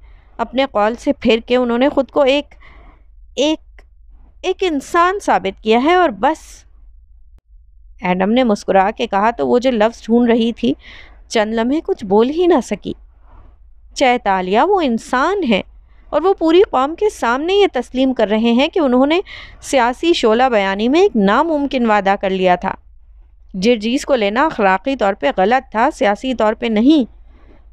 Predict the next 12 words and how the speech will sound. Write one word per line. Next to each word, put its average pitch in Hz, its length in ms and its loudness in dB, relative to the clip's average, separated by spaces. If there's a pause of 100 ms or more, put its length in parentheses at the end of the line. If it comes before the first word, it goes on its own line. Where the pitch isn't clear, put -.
(160)
गलत 254 360 0
उनका 233 240 -2
नामुमकिन 240 680 0
वादा 202 360 0
करना 202 360 -2
था, 262 160 -2
उन्होंने 247 360 0
इस 240 100 0
बात 202 260 -4
को 294 100 -6
तस्लीम 247 560 0
किया। 180 260 0